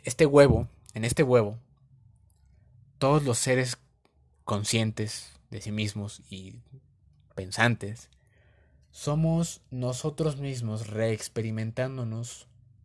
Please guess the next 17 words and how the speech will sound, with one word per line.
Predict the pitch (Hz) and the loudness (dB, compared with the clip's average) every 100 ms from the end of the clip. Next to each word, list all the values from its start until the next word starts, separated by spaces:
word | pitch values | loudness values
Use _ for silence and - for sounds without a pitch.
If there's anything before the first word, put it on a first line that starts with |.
| _ | _
sucesivamente | - 190 170 156 190 170 147 135 139 | -4 -2 -2 -2 0 0 -2 -2 -4
a | 131 | -4
través | 107 107 110 | -2 -2 -2
del | 117 | -6
tiempo | 117 143 131 139 | -4 -6 -2 -2
y | |
el | 104 | -2
espacio. | - 92 - - _ _ - - - _ _ _ _ | -6 -10 -12 -18 _ _ -20 -20 -20 _ _ _ _
Es | 117 | -8
decir, | 110 160 170 | -2 2 6
la | 117 | 4
reencarnación, | 101 98 98 92 - 92 | 4 -4 -6 -8 -10 -8
pero | - 123 | 0 0
no | 139 147 | 0 0
la | 156 | 0
reencarnación | 147 123 110 110 110 123 | 0 -4 -6 -6 -6 -8
sucesiva | 117 127 110 120 113 113 | -8 -6 -8 -4 -4 -4